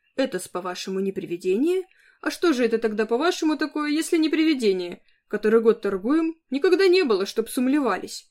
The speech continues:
Вы, вероятно, ваша милость, не видели никогда настоящего привидения, поэтому такое и говорите". "Да оно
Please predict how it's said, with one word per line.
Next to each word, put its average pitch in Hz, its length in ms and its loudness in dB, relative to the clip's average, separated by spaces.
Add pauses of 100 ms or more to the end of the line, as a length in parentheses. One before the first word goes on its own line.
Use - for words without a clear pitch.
(280)
Вы, 240 140 -2
вероятно, 277 480 2
ваша 269 240 -2
милость, 277 420 0
не 381 140 4
видели 202 320 6
никогда 196 360 -4
настоящего 214 560 -2
привидения, 214 680 -2 (240)
поэтому 254 400 0
такое 190 320 -6
и 175 60 -6
говорите". 180 640 -4 (360)
"Да 208 260 -8
оно 285 340 -4